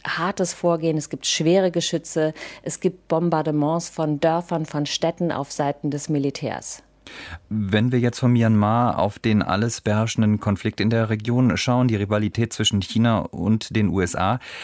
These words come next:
Speaker 2: Die asean-Staaten haben in den vergangenen Jahrzehnten vom wirtschaftlichen Aufstieg Chinas profitiert, aber auch von den Sicherheitsgarantien der U S A.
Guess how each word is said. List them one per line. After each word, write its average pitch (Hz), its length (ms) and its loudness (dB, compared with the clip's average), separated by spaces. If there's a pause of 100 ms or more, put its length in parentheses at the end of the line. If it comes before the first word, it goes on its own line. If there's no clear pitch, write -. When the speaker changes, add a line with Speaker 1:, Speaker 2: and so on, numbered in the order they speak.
(180)
Speaker 2:
Die 98 260 0
asean-Staaten 135 800 2
haben 127 160 4
in 120 80 4
den 117 100 4
vergangenen 117 400 2
Jahrzehnten 113 640 2
vom 110 220 2
wirtschaftlichen 107 560 -2
Aufstieg - 640 -4
Chinas 123 400 2
profitiert, - 720 -2
aber 117 220 0
auch - 60 -2
von 123 160 0
den 113 280 2
Sicherheitsgarantien 104 920 0
der 92 140 0
U 98 100 0
S 98 180 0
A. 87 280 -2